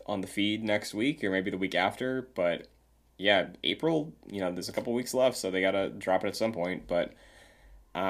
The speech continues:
I'm looking forward to checking that out. I'm interested, you know, I, uh, any new type of mission structure for this game I'd be interested in testing out. You know, maybe I finally try matchmaking if I know I'm not gonna have to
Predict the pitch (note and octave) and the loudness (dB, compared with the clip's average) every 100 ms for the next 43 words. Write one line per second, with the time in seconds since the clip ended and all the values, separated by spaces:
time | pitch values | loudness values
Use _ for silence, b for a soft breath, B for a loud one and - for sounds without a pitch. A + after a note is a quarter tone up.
0 | - C3 G#3 G3 G3+ - A3+ A3+ A3 A3 | 2 2 2 -2 -4 -2 -2 0 0 0
1 | A3 A3+ G#3+ G3+ F#3+ F3+ C3+ - - A#2+ | -2 -4 -2 0 4 6 6 2 -2 -2
2 | A2+ B2+ B2+ B2 A#2 A#2+ D3+ C3 A2+ A2+ | 0 -2 -2 -2 0 0 -2 -4 0 2
3 | D3 - G2+ G#2 G2+ G2+ G#2 G#2 _ _ | 0 -2 2 4 4 4 0 -4 _ _
4 | _ _ _ _ - G#2 A#2 B2 B2 G2 | _ _ _ _ -4 2 4 4 2 0
5 | G#2+ G#2+ A2+ A2+ G#2+ G#2 G2 G2 - G2 | 0 2 0 2 2 2 -2 -4 -8 -4
6 | G2+ - G#2+ - F#2+ F#2+ G#2 F2+ G2 - | -2 -2 -4 -4 -4 -4 -4 -4 -6 -8
7 | F2 - F#2 F2+ F2+ F2 F2+ E2+ F2 - | -8 -6 -4 -2 -2 -4 -4 -6 -8 -8
8 | F#2 F2 E2+ G2+ - _ _ _ _ _ | -8 -6 -6 -10 -14 _ _ _ _ _
9 | _ - G#2+ - F#2 E2+ E2+ C#2 F2+ F2+ | _ -6 -6 -4 -4 0 0 0 -2 -2
10 | F2+ F#2+ F#2 - G2 F#2 F2+ F#2+ E2+ F2+ | -2 0 0 2 0 0 -2 -2 0 0
11 | F#2 E2+ E2+ E2+ F#2 - F2 E2 E2 E2+ | -2 -6 -6 -6 -6 -6 -6 -4 -6 -6
12 | - E2 F2+ F2 D#2+ D2 | -6 -6 -6 -4 -4 -4